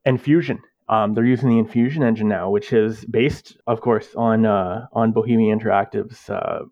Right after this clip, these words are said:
Arma engine, which I forget the name of, but it's massively improved in terms of performance, in terms of actual, um, responsiveness.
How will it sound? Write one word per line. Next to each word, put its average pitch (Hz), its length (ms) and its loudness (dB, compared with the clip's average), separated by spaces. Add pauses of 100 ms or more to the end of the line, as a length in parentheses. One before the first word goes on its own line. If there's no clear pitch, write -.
(100)
Arma 107 380 2
engine, 104 420 -6 (100)
which - 160 -12
I 107 60 -2
forget 110 240 -8
the 107 60 -10
name 104 220 -2
of, 107 180 -2 (160)
but 113 140 2
it's 107 180 -2 (180)
massively 120 720 0
improved 113 600 2 (120)
in 113 140 0
terms 117 260 0
of - 120 -20
performance, 131 720 0
in 101 80 -4
terms 104 300 -4
of 95 160 -6 (180)
actual, 110 340 -2 (160)
um, 98 440 -2
responsiveness. 113 760 -2